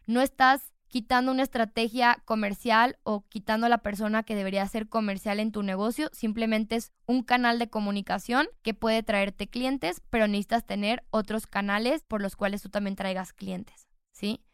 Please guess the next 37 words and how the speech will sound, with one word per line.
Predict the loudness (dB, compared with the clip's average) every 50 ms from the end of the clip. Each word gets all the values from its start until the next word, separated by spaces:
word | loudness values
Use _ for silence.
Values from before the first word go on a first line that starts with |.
| _ _
En | -2 -2 -2
el | -2 2
caso | 0 0 2 2 -2
que | -4 -2
tengas | -2 0 0 2 2 2 2
una | 2 0 -2 -2
tienda | -2 -4 -4 -2 0 0 0
en | 0 0
línea, | 0 0 0 0 2 2 2 2 0 -2 -4
eh, | -6 -4 -2 0 0 -2 -2 -6 _ -16 -8
me | -4 -4 -4
puedes | 0 0 0 0
decir, | 0 -2 -2 -2 -4
"Es | -4 -4
que | -2 -2
yo | 0 0
vendo | 0 0 2 4 4
algo | 4 4 2 -2 -6
por | -4 -4 -4
internet", | -4 -4 -4 -4 -2 -2 -4 -4 -6
está | -12 -12 -6 -4 -4 -4
bien, | -2 -2 -2 -2 -2 -4 -6 _ _ _ _ _ _ _
puede | -2 0 0 0
ser | 0 -2 -2 -4 -2
que | -6 -8
sí | -6 -6 -4
sea | 0 0 0
el | 0 0
canal | -4 -4 -2 -2 -2 -4 -4
para | -4 -4 -4 -4 -4
ti, | -4 -4 -4 -4 -4 -6 _ _ _ _ _ _ _ _ _
pero | 2 4 6 6 6 4 4
la | 2 0 2
mayoría | 2 4 6 6
de | 6 6
los | 4 0
emprendedores | -2 -4 -2 -4 -4 -2 0 0 0 2 2 2 0 -2 -4